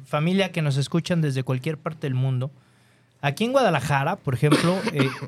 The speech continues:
hay un porcentaje muy alto de, de estas empresas, ¿no, Joaquín?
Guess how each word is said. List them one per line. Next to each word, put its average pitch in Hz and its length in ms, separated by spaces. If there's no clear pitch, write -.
hay 185 100
un 214 100
porcentaje 147 580
muy 160 520
alto 160 300
de, 120 140
de 131 140
estas 127 280
empresas, 113 540
¿no, 101 100
Joaquín? 147 400